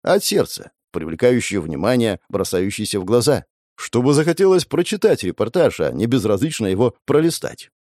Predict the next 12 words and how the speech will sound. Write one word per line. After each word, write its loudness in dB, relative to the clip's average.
Помню, 2
в -2
моей -4
прошлой 2
жизни 0
воспылала 2
дискуссия 0
на 0
тему 0
советских 0
журналистских -4
штампов. -12